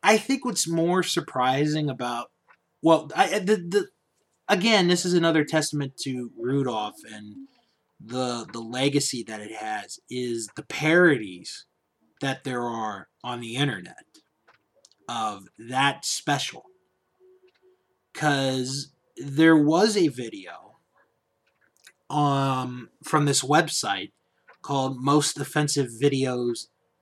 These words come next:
dot com, and they did a parody of that called Rudolph the Five-Legged Reindeer. I'll let you think for yourselves why it was called that.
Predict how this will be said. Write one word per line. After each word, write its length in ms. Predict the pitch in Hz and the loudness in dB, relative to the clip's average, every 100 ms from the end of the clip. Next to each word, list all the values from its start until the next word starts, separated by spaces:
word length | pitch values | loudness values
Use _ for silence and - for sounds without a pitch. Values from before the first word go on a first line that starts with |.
| _ _ - | _ _ -10
dot 300 | 135 131 127 - | 2 2 2 -4
com, 500 | - 180 98 95 107 _ _ - - _ _ _ _ _ _ _ - | -2 0 -2 -6 -14 _ _ -20 -20 _ _ _ _ _ _ _ -4
and 640 | 147 147 143 143 139 143 - - | 0 2 2 0 0 -4 -8 -16
they 460 | 135 120 151 160 | -8 2 6 8
did 600 | 156 151 147 139 135 135 - - | 8 6 4 2 0 -4 -8 -12
a 60 | |
parody 760 | - - 247 262 185 143 131 123 - | -4 2 4 6 6 6 0 -4 -6
of 300 | 135 131 117 | -4 -4 -6
that 440 | 123 113 113 139 _ _ _ _ _ _ _ _ _ _ | -6 -4 -4 -8 _ _ _ _ _ _ _ _ _ _
called 640 | - - 165 156 151 143 139 - - - - | -6 2 6 8 8 6 2 -2 -2 -6 -8
Rudolph 720 | 160 165 208 190 180 175 165 - | -2 4 6 6 6 4 0 0
the 260 | 165 165 151 | 4 4 4
Five-Legged 880 | - 208 220 196 156 147 127 120 | 2 4 6 6 4 2 2 0
Reindeer. 520 | 120 127 117 107 92 87 - _ _ _ _ _ _ _ - _ _ _ _ _ _ | 0 -2 -4 -10 -12 -14 -16 _ _ _ _ _ _ _ -20 _ _ _ _ _ _
I'll 500 | 131 135 139 139 139 - _ | -4 0 2 2 -2 -8 _
let 320 | - 151 156 - | -4 0 0 4
you 400 | 165 156 156 151 | 6 6 4 -2
think 300 | - 160 156 | -2 0 0
for 120 | - 139 | -4 -2
yourselves 680 | 139 127 180 160 143 147 131 | -2 -2 0 2 2 0 -2
why 260 | 127 123 | -4 -4
it 80 | 127 | -4
was 120 | 123 - | -6 -2
called 360 | - 196 147 - | 4 6 4 -2
that. 400 | 107 - _ | -18 -20 _